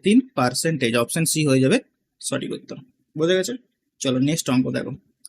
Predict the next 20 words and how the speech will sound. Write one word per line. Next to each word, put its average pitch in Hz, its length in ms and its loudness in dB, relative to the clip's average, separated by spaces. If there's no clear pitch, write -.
তেষট্টি। 151 460 0
রাজু 156 400 2
দুটি 208 220 0
ক্যালকুলেটর 165 500 2
প্রত্যেকটি 165 460 -2
পনেরোশো 151 360 0
টাকায় 180 220 2
বিক্রি 143 240 -2
করে, 139 140 2
সে - 160 4
একটিতে 214 240 2
পঁচিশ 180 300 0
পার্সেন্ট 202 340 2
লাভ, 202 180 4
অন্যটিতে 156 400 -2
পঁচিশ 139 280 -2
পার্সেন্ট 151 320 -2
ক্ষতি 127 220 -2
করে, - 140 -8
তাহলে 208 260 6